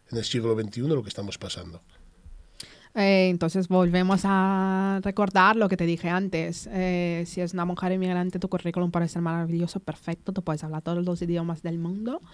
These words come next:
Speaker 2: y no vas a acceder a otra, a otra oferta de trabajo que no sea de limpieza, de empleada del hogar o de cuidar a personas mayores. No vas a acceder porque tienes ahí el doble techo de cristal que por más que aporrees es imposible.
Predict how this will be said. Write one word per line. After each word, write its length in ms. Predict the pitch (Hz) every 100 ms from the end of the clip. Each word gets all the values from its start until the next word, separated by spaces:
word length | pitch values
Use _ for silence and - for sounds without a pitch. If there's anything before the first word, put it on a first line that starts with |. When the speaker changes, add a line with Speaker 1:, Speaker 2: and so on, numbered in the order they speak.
| - - - _ _ _ -
Speaker 2:
y 200 | 233 247 -
no 240 | 202 202
vas 200 | 190 190
a 20 |
acceder 400 | 185 208 185 190 -
a 160 | 196 190
otra, 1000 | 175 170 190 180 180 175 180 180 180 180
a 440 | - - - 190
otra 140 | 190 196
oferta 240 | 196 196
de 80 | 185
trabajo 340 | 185 175 196
que 80 | 190
no 100 | 170
sea 160 | - 160
de 80 |
limpieza, 560 | 160 175 208 - 185 185 -
de 280 | 170 160 160
empleada 300 | 160 160 156
del 120 | 160
hogar 380 | 165 202 220 214 - - -
o 140 | 175 165
de 80 | 160
cuidar 280 | 160 156
a 40 | 156
personas 360 | 151 160 151
mayores. 580 | 160 180 208 180 190 - _ _ - - -
No 180 | 190 185
vas 160 | 170
a 60 | 160
acceder 480 | - 170 180 156 -
porque 260 | 170 175
tienes 300 | 175 180 185
ahí 180 | 180 180
el 160 | 185 170
doble 340 | 180 180 180
techo 320 | 185 180 202
de 140 | 185 180
cristal 580 | 180 - - 185 214 220
que 140 | 190
por 200 | 175 165
más 240 | 156 160
que 120 | - 180
aporrees 720 | 165 170 165 160 160 170 170
es 140 | -
imposible. 720 | 160 147 - 147 143 147